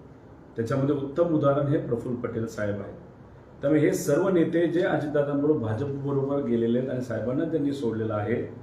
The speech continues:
त्याच्या मागे एकच कारण होतं, स्वार्थ. आणि स्वार्थ कारण असल्यामुळे या नेत्यांना जर खासदारकी मिळाली, याच्यातल्या काही नेत्यांना,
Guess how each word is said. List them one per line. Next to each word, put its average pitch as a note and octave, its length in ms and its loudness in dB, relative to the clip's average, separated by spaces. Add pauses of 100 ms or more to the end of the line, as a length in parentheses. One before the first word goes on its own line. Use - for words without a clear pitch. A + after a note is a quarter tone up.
(240)
त्याच्या B2 200 -2
मागे B2+ 360 -2
एकच D3+ 380 -4
कारण A#2+ 260 0
होतं, G#2 180 -4
स्वार्थ. G#2 640 -6 (800)
आणि D3 180 4
स्वार्थ C#3 440 2
कारण E3 320 4
असल्यामुळे B2+ 1000 2 (720)
या D3+ 240 2
नेत्यांना C#3+ 440 2
जर D#3+ 300 0
खासदारकी C3 540 -2
मिळाली, B2 460 2 (460)
याच्यातल्या C#3+ 400 -2
काही D3 240 0
नेत्यांना, A#2 480 -2